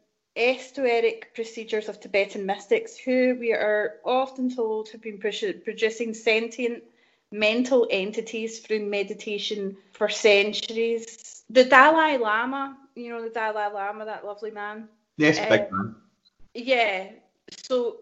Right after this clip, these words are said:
Speaker 1: he is a sort of tulpa, um, in the fact that he's a re-, reincarnation of a Buddha or something, or a Lama. I think what, it's like a spiritual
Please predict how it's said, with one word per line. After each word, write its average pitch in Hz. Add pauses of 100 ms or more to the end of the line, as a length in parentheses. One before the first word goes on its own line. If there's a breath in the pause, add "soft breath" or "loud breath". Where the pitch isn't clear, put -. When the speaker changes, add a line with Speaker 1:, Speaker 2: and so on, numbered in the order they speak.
Speaker 1:
he 294
is 240 (280)
a -
sort 233
of -
tulpa, 247 (540)
um, 196 (220)
in 214
the 214
fact -
that 196
he's 220
a 208
re-, 208 (160)
reincarnation 214 (420)
of 208
a 214
Buddha 226
or 302
something, 302
or 226
a 202
Lama. 233 (720)
I -
think 247
what, - (160)
it's -
like 226
a 226
spiritual 214